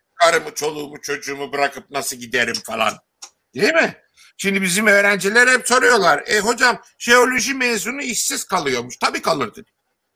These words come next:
"Türkiye'de o kadar jeoloğa ihtiyaç var. Shell'i düşündünüz mü?" dedim. Shell şirketi jeolog arıyor.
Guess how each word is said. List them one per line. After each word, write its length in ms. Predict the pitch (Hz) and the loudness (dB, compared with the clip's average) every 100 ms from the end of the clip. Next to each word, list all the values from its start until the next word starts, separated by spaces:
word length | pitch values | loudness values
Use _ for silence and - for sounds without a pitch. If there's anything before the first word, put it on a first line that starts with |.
| _ _ _ _ _ _ _ - | _ _ _ _ _ _ _ -6
"Türkiye'de 400 | 214 - 208 208 | -4 2 4 6
o 60 | 208 | 4
kadar 260 | 202 190 | 2 0
jeoloğa 440 | 160 196 196 202 208 | 2 0 2 2 2
ihtiyaç 400 | - 220 220 269 | 0 -2 0 0
var. 160 | 233 | -2
Shell'i 560 | 139 - - 190 196 180 | -2 -2 0 0 -2 -4
düşündünüz 600 | 175 - 170 156 185 226 | -6 -8 -8 -8 -8 -10
mü?" 140 | 254 | -12
dedim. 260 | - - - _ _ _ _ | -16 -16 -20 _ _ _ _
Shell 280 | - 165 185 | -2 0 0
şirketi 420 | 143 160 165 208 | -2 -8 -10 -8
jeolog 420 | 233 403 269 262 | -4 -2 -2 -2
arıyor. 300 | 240 - - | -4 -8 -14